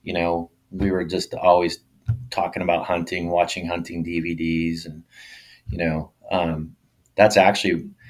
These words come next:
in Tal Afar, Iraq, is where I was introduced to Africa and hunting in Africa, 'cause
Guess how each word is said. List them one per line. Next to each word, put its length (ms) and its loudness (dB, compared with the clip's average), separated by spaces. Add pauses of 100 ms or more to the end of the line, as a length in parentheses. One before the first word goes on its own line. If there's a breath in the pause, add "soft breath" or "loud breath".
(260 soft breath)
in 320 -4 (560)
Tal 200 6
Afar, 240 8
Iraq, 420 6
is 100 -4
where 160 4
I 60 6
was 120 0
introduced 640 0
to 220 -4
Africa 480 0
and 120 -2
hunting 360 -2
in 80 0
Africa, 360 -2
'cause 360 -6